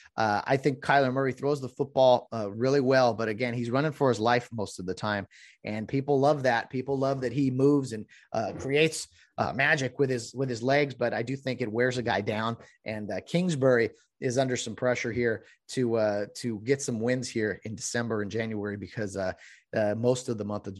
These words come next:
December has not treated him well. At number nine, I have the Titans. Um, kind of an inconsistent team, but,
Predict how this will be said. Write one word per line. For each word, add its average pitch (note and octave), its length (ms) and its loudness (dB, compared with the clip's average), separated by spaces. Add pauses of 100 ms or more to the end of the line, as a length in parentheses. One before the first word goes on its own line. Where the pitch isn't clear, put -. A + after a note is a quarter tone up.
(100)
December G#2 400 -6
has F#2 140 -6
not G2+ 220 -6
treated F#2+ 340 -4
him A2 240 -6
well. F2 300 -6 (260)
At A3+ 140 4
number C#4 180 4
nine, G#3+ 280 4
I C#3 40 2
have D#3 140 -2
the D#3 60 6
Titans. B2 520 -2
Um, B2 200 -2
kind D4+ 200 0
of F4 60 0
an G3+ 80 -4
inconsistent F#3+ 720 -6
team, E3+ 340 -4 (420)
but, D#3 240 4